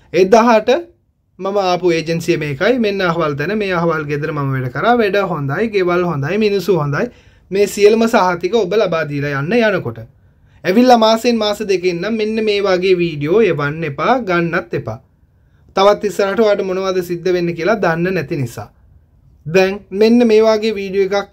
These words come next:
තියෙනවා නම් විදේශ සේවා නියුක්ති කාර්යාංශයට මෙයාලා මේක ඉදිරිපත් කරනවා. මෙන්න එයා, අ, මේ අපිට කිව්වනේ මේ විදිහට තියෙනවා කියලා. එතකොට එයාලගේ පැත්තටත්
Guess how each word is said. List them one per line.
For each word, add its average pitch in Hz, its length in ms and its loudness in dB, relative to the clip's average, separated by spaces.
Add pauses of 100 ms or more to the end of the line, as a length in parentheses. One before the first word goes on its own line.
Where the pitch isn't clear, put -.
තියෙනවා 190 400 0
නම් 240 160 0 (100)
විදේශ 202 340 2
සේවා 208 200 6
නියුක්ති 196 280 -4
කාර්යාංශයට 196 640 2
මෙයාලා 208 460 2
මේක 226 260 0
ඉදිරිපත් 180 480 0
කරනවා. 117 360 -12 (340)
මෙන්න 220 240 4
එයා, 202 300 2 (100)
අ, 170 220 -2
මේ 170 220 -2
අපිට 175 300 -4
කිව්වනේ 190 360 -2
මේ 170 160 0
විදිහට 170 320 2
තියෙනවා 147 320 -4
කියලා. 117 240 -8 (800)
එතකොට 147 280 0
එයාලගේ 170 440 2
පැත්තටත් 180 420 -2